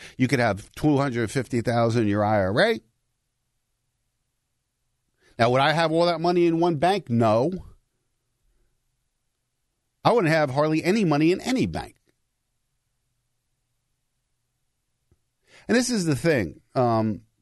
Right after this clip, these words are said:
right now, you can get better rates of return in guaranteed accounts outside of the banking system.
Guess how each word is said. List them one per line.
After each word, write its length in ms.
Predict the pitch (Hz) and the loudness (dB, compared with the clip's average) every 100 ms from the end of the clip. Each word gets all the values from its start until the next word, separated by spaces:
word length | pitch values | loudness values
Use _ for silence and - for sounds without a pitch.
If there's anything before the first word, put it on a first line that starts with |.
| _ _ _ _ _ _ _ _ _ _ _ _ _ _ _ _ _ _ _ _ _ _ _ | _ _ _ _ _ _ _ _ _ _ _ _ _ _ _ _ _ _ _ _ _ _ _
right 240 | 147 269 208 | 0 0 0
now, 460 | 175 220 107 64 - _ _ - | 0 0 -2 -6 -20 _ _ -4
you 200 | 147 247 | -2 0
can 220 | 240 185 | 0 0
get 380 | 202 147 80 - | 2 0 -4 -2
better 260 | 175 254 | 0 0
rates 300 | 214 220 - | 0 -2 -4
of 80 | 196 | -4
return 500 | 190 - 170 131 71 | -4 -2 -2 -2 -4
in 220 | 107 95 | -4 -2
guaranteed 600 | 85 160 233 226 - 214 | 0 0 -2 -6 -6 -4
accounts 420 | 190 190 151 98 - | -4 -2 -2 -4 -6
outside 480 | 170 185 - 175 165 | -4 -4 -2 0 0
of 100 | 151 | 0
the 60 | 135 | -2
banking 400 | 131 113 98 90 | -2 -2 -6 -8
system. 420 | 101 80 - | -8 -8 -12